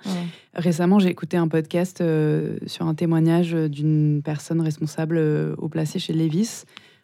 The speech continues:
Speaker 2: euh, sur un, une émission anglaise qui parlait justement de la question des pifas. Alors, Levi's qui est critiquable à plein d'égards sur
Speaker 1: Mm.
Speaker 2: plein de raisons, voilà, euh, enfin, notamment, euh,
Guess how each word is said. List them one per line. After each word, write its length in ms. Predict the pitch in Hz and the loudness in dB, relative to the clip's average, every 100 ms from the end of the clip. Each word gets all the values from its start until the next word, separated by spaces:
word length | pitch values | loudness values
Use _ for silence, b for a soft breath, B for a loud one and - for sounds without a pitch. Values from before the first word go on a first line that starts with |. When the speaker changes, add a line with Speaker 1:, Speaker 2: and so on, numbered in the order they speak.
| _ 175 | _ -2
Speaker 2:
euh, 280 | 156 151 151 | 0 0 0
sur 200 | 151 156 | -4 -4
un, 140 | 151 | -2
une 140 | 156 156 | 0 0
émission 360 | 156 - 170 | -2 -2 -2
anglaise 340 | 156 156 180 185 | 0 0 -2 -4
qui 100 | 165 | -6
parlait 280 | 156 156 160 | -2 0 -2
justement 360 | 156 151 170 | -4 -2 0
de 60 | 170 | 0
la 100 | 160 | 0
question 300 | 156 151 165 | -4 -6 -4
des 100 | 156 | -4
pifas. 360 | 156 156 165 151 | -6 -4 -4 -2
Alors, 180 | 147 151 | -2 0
Levi's 320 | 160 170 - | 0 -2 -4
qui 140 | - | -6
est 80 | 156 | -6
critiquable 500 | - 160 - 170 156 | -6 -10 -8 -6 -4
à 60 | 151 | -4
plein 180 | 160 | -2
d'égards 320 | 156 151 156 147 | -2 -2 -6 -8
sur 140 | - | -10
Speaker 1:
Mm. 300 | 220 214 202 196 | -4 -2 -2 -2
Speaker 2:
plein 140 | 170 | -2
de 80 | 165 | 0
raisons, 520 | 165 160 165 156 156 156 | 0 0 0 -2 -4 -4
voilà, 280 | 156 147 | -4 -2
euh, 180 | 143 147 | -4 -8
enfin, 300 | 147 - 156 | -10 -10 -6
notamment, 500 | 151 151 160 160 160 | -4 -4 -4 -4 -4
euh, 100 | 143 | -6